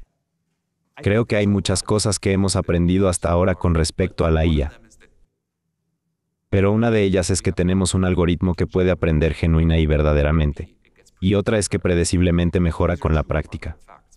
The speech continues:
Estos dos hechos se dan en conjunto. Y creo que, aunque pensamos en eso todos los días, no valoramos lo importante que es. Esta tecnología seguirá desarrollándose. Otra observación que quiero destacar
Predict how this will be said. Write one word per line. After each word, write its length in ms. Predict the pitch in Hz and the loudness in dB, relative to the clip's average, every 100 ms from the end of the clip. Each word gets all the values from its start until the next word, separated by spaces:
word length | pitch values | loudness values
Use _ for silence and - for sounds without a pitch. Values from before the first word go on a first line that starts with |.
| _ | _
Estos 360 | 104 - 120 | -4 -2 0
dos 180 | 104 98 | 0 0
hechos 260 | 107 101 98 | -2 -2 -2
se 120 | 95 | 0
dan 180 | 95 92 | 0 0
en 80 | 87 | 0
conjunto. 480 | 85 80 80 76 78 - - - _ _ _ _ _ _ | 0 0 0 -2 -8 -12 -20 -20 _ _ _ _ _ _
Y 140 | 98 | -6
creo 300 | - 101 107 | -2 -2 0
que, 240 | - 95 85 - | 0 -2 -2 -4
aunque 320 | 98 98 98 | -2 0 -2
pensamos 500 | 92 85 95 98 92 | -2 -2 0 -2 0
en 120 | 90 | -2
eso 200 | 87 95 | -2 -2
todos 300 | - 92 95 | -2 0 2
los 160 | 90 82 | 0 0
días, 400 | 85 73 - - _ - - _ | 0 -2 -4 -16 _ -20 -20 _
no 160 | 101 113 | 0 2
valoramos 480 | 113 95 92 95 | 2 2 2 0
lo 80 | 85 | 0
importante 560 | 82 80 78 80 76 78 | 0 0 -4 -2 -2 -4
que 160 | 80 | -4
es. 480 | 71 - - _ _ _ _ _ _ _ _ | -6 -8 -14 _ _ _ _ _ _ _ _
Esta 260 | 104 98 107 | -4 -2 -2
tecnología 640 | 107 95 87 82 - 98 | -2 0 0 0 0 0
seguirá 400 | 92 95 90 87 | 0 0 0 2
desarrollándose. 840 | 92 85 85 85 80 76 71 85 - _ - 50 _ _ _ _ _ _ _ _ | 0 0 0 0 2 0 -2 -6 -14 _ -20 -20 _ _ _ _ _ _ _ _
Otra 260 | 107 123 131 | -4 0 -2
observación 600 | 110 107 92 90 104 98 | 0 0 0 0 0 -2
que 140 | 98 | -2
quiero 260 | - 98 92 | -2 0 2
destacar 560 | 90 - 76 85 80 | 0 -2 -4 -2 -4